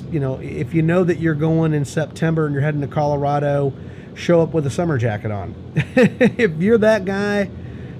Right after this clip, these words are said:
man, there's gonna be a lot of guys that are unhappy with you. Make sure that you're prepared.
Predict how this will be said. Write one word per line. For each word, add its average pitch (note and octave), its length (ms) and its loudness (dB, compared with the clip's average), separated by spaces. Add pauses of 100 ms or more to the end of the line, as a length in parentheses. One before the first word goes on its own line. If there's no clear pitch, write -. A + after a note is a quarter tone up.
(100)
man, F3 480 0
there's F#3 180 0
gonna G#3 120 2
be F3 60 4
a D3 80 2
lot D3+ 280 0
of D#3 60 -4
guys C3+ 300 0
that A#2 80 -4
are A#2+ 80 0
unhappy A#2 460 -2
with G#2 220 -6
you. G2+ 200 -8
Make D#3+ 260 0
sure D4 180 -2
that B3+ 100 -2
you're G3+ 160 2
prepared. C#3 680 0